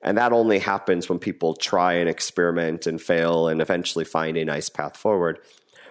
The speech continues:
But it, you really do need people to decide, "Hey, it's worth the effort to get together and collaborate and come up with something that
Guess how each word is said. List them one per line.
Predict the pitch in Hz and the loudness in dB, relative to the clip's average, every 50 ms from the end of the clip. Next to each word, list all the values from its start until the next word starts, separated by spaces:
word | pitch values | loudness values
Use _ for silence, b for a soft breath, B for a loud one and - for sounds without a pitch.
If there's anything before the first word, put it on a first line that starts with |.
| b b | b b
But | 175 160 127 113 - - - - - - _ _ _ _ | 2 4 4 4 2 0 -4 -16 -20 -20 _ _ _ _
it, | - - - - - _ _ | -2 -2 -2 -4 -10 _ _
you | - 120 123 117 | -4 -4 -2 2
really | 131 139 139 131 123 117 | 4 6 6 6 6 4
do | 113 113 - 117 123 131 | 2 2 2 4 4 6
need | 123 120 113 107 107 - | 6 4 4 2 0 -2
people | - 110 - - 101 - | -6 -4 -2 -2 -2 -2
to | - - 98 92 | 0 -2 -2 0
decide, | - 95 - - 95 92 92 85 | 0 0 0 2 2 2 0 0
"Hey, | - - 113 110 95 | 0 0 2 2 2
it's | 90 - - - | 2 0 -2 0
worth | 113 117 117 - - | 0 0 0 0 0
the | 101 98 | 0 0
effort | 104 - - - - - | 0 0 -4 -8 -8 -8
to | 92 | -6
get | - 92 92 | -4 -4 -4
together | - - - 85 87 92 90 85 | -4 -2 -2 -2 0 0 0 0
and | 85 - | -2 -4
collaborate | - - 90 85 85 87 - 90 87 85 85 87 | -4 -2 0 0 0 0 -2 -2 -2 -2 -2 -4
and | 82 - | -6 -8
come | - - 82 | -8 -6 -4
up | 85 82 - - | -4 -4 -4 -4
with | 85 - | -4 -4
something | - 85 80 - - 80 80 78 80 | -4 -4 -6 -8 -8 -8 -8 -6 -6
that | 85 82 76 | -6 -6 -8